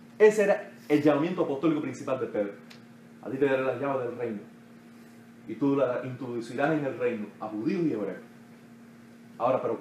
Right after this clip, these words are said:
¿cuál es tu lugar en el reino? ¿Cuál es tu llamamiento en el reino? ¿Cuál es tu rol en el reino? Ese fue el de Pedro. Ok, lo hizo bien.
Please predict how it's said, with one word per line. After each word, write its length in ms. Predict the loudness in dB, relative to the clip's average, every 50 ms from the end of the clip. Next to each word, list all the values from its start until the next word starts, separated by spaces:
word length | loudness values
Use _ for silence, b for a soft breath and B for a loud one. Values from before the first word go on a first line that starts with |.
| -10 -8 0
¿cuál 160 | 2 2 2
es 100 | 2 -2
tu 80 | -4 -4
lugar 240 | -2 -2 -2 -2 -4
en 80 | -6
el 60 | -8
reino? 220 | -10 -10 -10 -12 -12 -14 -18 -20 -20 -20 -20 -20 -20 -20 -20 -20 -20 -20 -20 -20 -20 -20 -20 -20 -20 -20 -20 -20 -20 -20 -20 -20 -20 -20 -20 -20 -20 -20 -20 -20 -20 -20 -20 -20 -20 -20 -20 -8 2
¿Cuál 160 | 2 2 4
es 40 | 2 0
tu 160 | -2 -2 0
llamamiento 560 | 0 0 -2 -2 -4 -4 -4 -6 -6 -8 -8
en 100 | -8 -8
el 60 | -10 -10
reino? 180 | -10 -12 -12 -12 -4
¿Cuál 180 | -2 0 0 0
es 120 | -2 -4
tu 140 | -6 -6 -6
rol 300 | -6 -6 -6 -4 -4 -4
en 120 | -4 -6 -8
el 80 | -10
reino? 220 | -10 -12 -12 -14 -14 -16 -20 -20 -12 -12
Ese 200 | -6 -6 -4 -2
fue 120 | 0 2
el 60 | 2
de 60 | 2
Pedro. 360 | 2 2 2 2 2 0 -2 -6 -12 -16 -20 -20 -20 -20 -16 -16
Ok, 200 | -16 -6 -4 -4 -4 -4 -4 -8 -16 -20 -20 -20 -20 -20 -20 -20 -20 -20 -20 -20 -20 -20 -20 -12 -4
lo 120 | -2 0 0
hizo 240 | 0 0 -2 -4
bien. 140 | -4 -6 -8